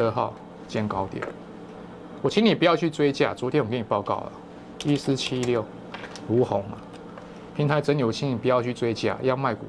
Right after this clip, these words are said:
票。你看今天有没有帮到你？如果你昨天去追价，今天有没有帮到你？八二一零，请你不要去追价。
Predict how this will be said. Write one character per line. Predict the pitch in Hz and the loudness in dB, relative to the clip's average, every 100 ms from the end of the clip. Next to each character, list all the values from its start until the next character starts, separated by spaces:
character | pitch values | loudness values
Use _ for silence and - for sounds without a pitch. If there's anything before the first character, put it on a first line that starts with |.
| - | -6
票。 | 107 - - - - - - | -6 -6 -14 -16 -16 -14 -6
你 | |
看 | 107 131 | -2 0
今 | 117 123 | 0 0
天 | 117 113 - - - - | 0 -2 -8 -12 -8 -4
有 | 123 | 0
没 | 123 | 2
有 | |
帮 | 120 120 | 4 4
到 | 120 104 | 2 0
你？ | 92 - - - - - - - - - - | -2 -10 -16 -18 -16 -16 -16 -16 -16 -14 -4
如 | 131 | 0
果 | 131 120 | 4 2
你 | |
昨 | 104 | 2
天 | 123 | 0
去 | |
追 | 127 117 | 2 2
价， | 113 98 | 4 0
今 | 95 113 | 0 -2
天 | 113 | -2
有 | |
没 | 107 | -2
有 | |
帮 | 98 101 | -2 0
到 | 104 90 | -2 -2
你？ | - - - - - - - - | -6 -14 -16 -14 -14 -12 -12 -4
八 | - 165 | 2 6
二 | 175 | 6
一 | 160 160 | 6 4
零， | 127 104 | 2 -2
请 | 147 | -2
你 | 156 117 | 0 2
不 | |
要 | 135 | 2
去 | 127 | 2
追 | 120 117 | 0 0
价。 | - 104 | 2 0